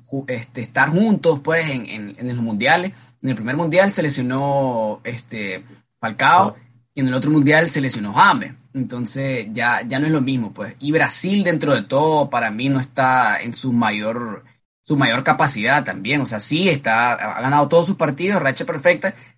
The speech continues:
Speaker 1: pero este partido, otra vez, para mí le hubiera ganado a Argentina. A mí me gusta, me gusta bastante, bastante Argentina.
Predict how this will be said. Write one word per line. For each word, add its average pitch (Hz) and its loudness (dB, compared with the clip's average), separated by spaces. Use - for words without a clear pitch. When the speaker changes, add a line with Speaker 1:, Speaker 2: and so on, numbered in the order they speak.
Speaker 1:
pero 147 0
este 147 -2
partido, 226 2
otra 165 2
vez, 170 2
para 151 2
mí 147 4
le 147 4
hubiera 131 0
ganado 117 -4
a 117 -4
Argentina. 98 -10
A 107 -4
mí 113 -2
me 135 0
gusta, 170 0
me 131 4
gusta 175 2
bastante, 156 -2
bastante 143 0
Argentina. 143 -2